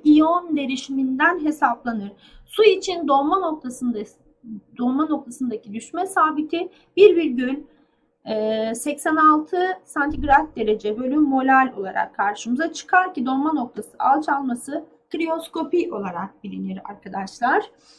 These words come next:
Bunları soru çözdükçe daha iyi kavrayacaksınız. Ozmotik basınçtan bahsetmek istiyorum.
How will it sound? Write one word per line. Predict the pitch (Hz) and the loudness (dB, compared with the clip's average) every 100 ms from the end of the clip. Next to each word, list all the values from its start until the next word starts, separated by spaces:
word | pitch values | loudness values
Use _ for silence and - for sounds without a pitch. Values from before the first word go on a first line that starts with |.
| _ - - _ | _ -20 -20 _
Bunları | 349 359 359 381 | -2 0 0 -2
soru | 381 330 | -4 -4
çözdükçe | 349 294 277 - 359 | -6 -8 -8 -8 -4
daha | 285 294 | -2 -2
iyi | 247 240 | -2 -2
kavrayacaksınız. | - 226 214 220 208 403 - 269 349 - | -2 -2 -2 -4 -4 -6 -6 -6 -4 2
Ozmotik | 415 440 440 427 427 | 4 4 4 2 2
basınçtan | 359 349 311 - 294 285 | 0 -4 -6 -2 0 2
bahsetmek | 294 302 302 302 294 | 0 -2 -8 -6 -8
istiyorum. | - - 320 302 370 | -10 -12 -4 -2 0